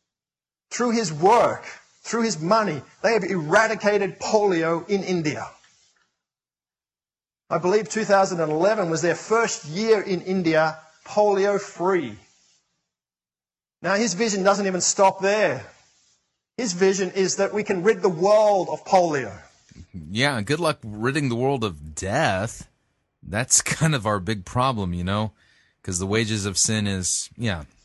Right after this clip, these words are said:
Speaker 1: The whole world. That's an incredible vision.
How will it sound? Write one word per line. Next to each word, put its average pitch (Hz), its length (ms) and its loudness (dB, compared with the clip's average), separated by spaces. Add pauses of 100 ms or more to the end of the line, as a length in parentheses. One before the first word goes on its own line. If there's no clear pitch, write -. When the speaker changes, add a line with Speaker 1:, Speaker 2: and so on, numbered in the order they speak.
(1000)
Speaker 1:
The 175 80 0
whole 226 220 4
world. 190 420 2 (840)
That's 220 280 2
an 196 180 -4
incredible 208 640 0
vision. 175 460 -2